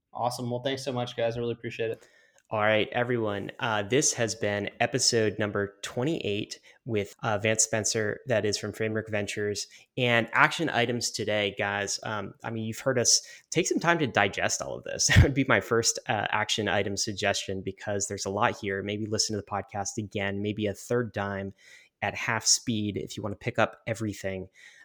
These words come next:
Speaker 2: Um, also, start to get involved in these communities. Um, do what Vance and Framework are suggesting, except on your own, on a micro level. Get involved in the Wi-Fi. Get involved in YAM governance proposals if, if you want. Get involved in Synthetics governance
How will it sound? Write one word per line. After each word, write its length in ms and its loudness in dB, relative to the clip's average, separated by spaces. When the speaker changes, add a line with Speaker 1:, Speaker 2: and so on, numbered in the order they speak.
Speaker 2:
Um, 240 0
also, 320 2
start 440 4
to 80 0
get 360 0
involved 680 0
in 280 -6
these 240 -2
communities. 720 -4
Um, 380 0
do 420 0
what 460 2
Vance 400 0
and 180 -6
Framework 460 -2
are 100 0
suggesting, 480 -2
except 400 -4
on 420 0
your 200 -2
own, 400 0
on 160 -2
a 60 0
micro 340 0
level. 400 -4
Get 100 -2
involved 360 0
in 80 -2
the 40 -2
Wi-Fi. 460 0
Get 100 -6
involved 360 -2
in 140 -2
YAM 400 0
governance 480 2
proposals 640 -4
if, 200 -6
if 200 -8
you 100 -4
want. 300 -4
Get 100 -2
involved 320 0
in 100 -2
Synthetics 600 0
governance 560 -2